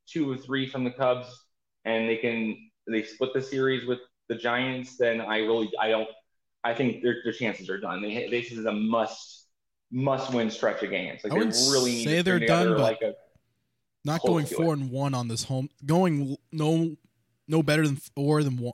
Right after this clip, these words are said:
Speaker 2: uh, going, I should say, four and one. They have to go at least four and one on this homestand.
Speaker 1: Yeah,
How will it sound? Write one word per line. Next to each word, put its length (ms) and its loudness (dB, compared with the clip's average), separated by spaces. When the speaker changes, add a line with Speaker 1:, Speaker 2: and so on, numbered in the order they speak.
Speaker 2:
uh, 120 0
going, 380 0
I 40 -8
should 160 -4
say, 260 -8
four 380 2
and 140 6
one. 400 4
They 80 -2
have 160 2
to 80 -2
go 100 8
at 80 4
least 180 2
four 140 4
and 80 2
one 120 0
on 80 -4
this 160 -2
homestand. 480 -8
Speaker 1:
Yeah, 500 0